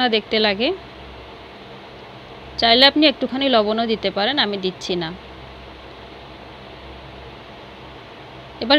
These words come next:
কিছুক্ষণের জন্য ভেজে নেব। তিন চার মিনিট হয়ে গেছে বন্ধুরা, এবার আমি বেগুনগুলোকে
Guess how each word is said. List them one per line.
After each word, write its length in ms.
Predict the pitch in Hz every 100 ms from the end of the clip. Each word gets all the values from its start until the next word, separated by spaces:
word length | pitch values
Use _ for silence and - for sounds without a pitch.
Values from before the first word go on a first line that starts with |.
| 285
কিছুক্ষণের 480 | 277 285 294 302 277
জন্য 140 | 294 285 240
ভেজে 220 | 226 220
নেব। 120 | 202 220 349 - - - - - - - - - - - - - - - - - - - - - - - - - - - - - - - - - - - - - - -
তিন 140 | 247 254 254
চার 140 | 254 262
মিনিট 180 | 277 277
হয়ে 160 | 240 233
গেছে 180 | 247 294 269
বন্ধুরা, 320 | 262 262 294 349 233
এবার 140 | 233 240
আমি 100 | 285 240
বেগুনগুলোকে 560 | 220 233 226 233 339